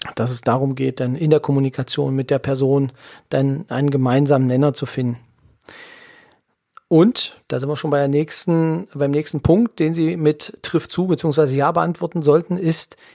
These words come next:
die Eskalation einer Situation kann ich kommen sehen. Natürlich, es, äh, es ist so,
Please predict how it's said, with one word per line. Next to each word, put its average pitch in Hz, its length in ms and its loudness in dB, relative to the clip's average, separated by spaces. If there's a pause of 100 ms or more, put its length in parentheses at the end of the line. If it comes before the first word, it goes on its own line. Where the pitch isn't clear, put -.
(120)
die 185 80 -6
Eskalation 156 800 2
einer 151 240 0
Situation 139 840 0
kann 123 160 -6
ich 143 180 -4
kommen 147 280 0
sehen. 120 280 -6 (160)
Natürlich, 156 580 0 (480)
es, - 460 -4
äh, 143 400 2 (380)
es 151 180 -8
ist - 160 -10
so, 185 400 4